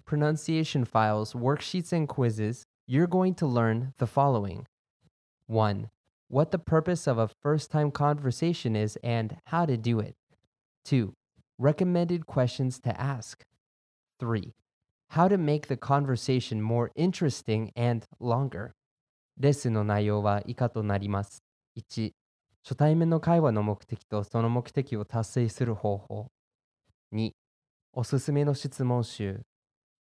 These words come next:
三、会話を自然に楽しく長くするコツ。If you're interested in this special lesson, you can get access at uconnect dot com slash P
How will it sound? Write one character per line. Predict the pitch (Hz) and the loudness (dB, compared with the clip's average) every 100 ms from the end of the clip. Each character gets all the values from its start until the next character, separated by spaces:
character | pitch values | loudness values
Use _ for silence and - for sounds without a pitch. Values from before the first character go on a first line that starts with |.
| - | 0
三、 | 110 107 117 _ _ _ _ _ - | 0 0 -4 _ _ _ _ _ -2
会 | 156 | 2
話 | 135 113 | 4 2
を | |
自 | 107 117 | 0 -2
然 | 120 131 | 0 2
に | 135 135 | 2 -2
楽 | 123 127 | -2 0
し | 123 - | -2 -6
く | 98 - - | -10 -10 -6
長 | 113 127 | -2 -2
く | - 123 | -4 -6
す | 120 | -4
る | 107 101 - | -4 -4 -8
コ | 107 | -14
ツ。 | - - - _ _ _ _ - | -12 -18 -18 _ _ _ _ 0
If | 127 - | 0 2
you're | 127 - | -2 0
interested | 185 - 180 - - 120 - | -2 0 -4 -2 0 -2 0
in | 131 120 | -2 0
this | 117 113 | 0 -2
special | - - 156 - 175 156 | -4 0 0 2 0 2
lesson, | 117 117 131 135 139 _ | 2 2 0 -4 -6 _
you | 135 139 | -4 0
can | 160 | 2
get | 147 143 - | 4 2 2
access | 147 170 - 120 - | 0 0 0 0 0
at | 117 117 - | 0 0 0
uconnect | 117 147 165 175 160 165 | -2 0 0 2 0 0
dot | 180 180 - | 0 -2 0
com | - 117 117 | 0 2 0
slash | - 113 104 - - | -2 2 2 0 -8
P | - 165 175 | -2 0 -2